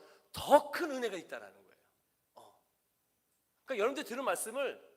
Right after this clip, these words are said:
뭐 집에서 뭐 지연이에게 가르치고 가르치라 이거예요. 여러분들에게 지금 이 말씀을 가르칠 때 더 큰 능력이 나타나는 거예요. 어. 자, 삼십이 절.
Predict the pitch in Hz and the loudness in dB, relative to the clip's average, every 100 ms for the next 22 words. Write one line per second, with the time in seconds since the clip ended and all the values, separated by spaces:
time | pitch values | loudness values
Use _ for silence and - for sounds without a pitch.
0 | _ _ _ _ - 294 294 262 269 262 | _ _ _ _ -6 -4 -4 -8 -8 -4
1 | 269 - - - _ _ _ _ - 403 | -4 -4 -12 -20 _ _ _ _ -8 -8
2 | - - 320 294 240 240 175 151 - 175 | -4 -2 -2 -2 -4 -8 -12 -14 -18 -18
3 | 139 - _ - - 233 - 254 190 131 | -20 -20 _ -16 -12 -10 -10 -10 -10 -14
4 | - - _ _ _ _ _ _ _ _ | -20 -20 _ _ _ _ _ _ _ _
5 | _ - 233 277 262 233 - - - _ | _ -4 -2 -2 -4 -8 -8 -16 -20 _
6 | _ _ _ _ _ _ _ _ _ _ | _ _ _ _ _ _ _ _ _ _
7 | _ _ _ 190 - 302 269 311 277 220 | _ _ _ -10 -8 -6 -4 0 2 0
8 | - 247 170 - - - - - 202 262 | -2 -4 -6 -10 -20 -20 -12 -6 -2 -2
9 | - 269 - 277 - - - - - 339 | -4 -8 -8 -10 -4 -4 -4 -6 -2 0
10 | 277 285 277 254 190 180 156 131 113 104 | 0 -2 -4 -4 -6 -8 -10 -12 -16 -20
11 | - _ _ _ 143 113 101 _ _ _ | -20 _ _ _ -20 -20 _ _ _ _
12 | _ _ _ _ _ _ _ _ _ _ | _ _ _ _ _ _ _ _ _ _
13 | _ _ _ _ _ _ - 151 285 277 | _ _ _ _ _ _ -10 -6 -4 -4
14 | 269 185 135 - | -6 -8 -8 -10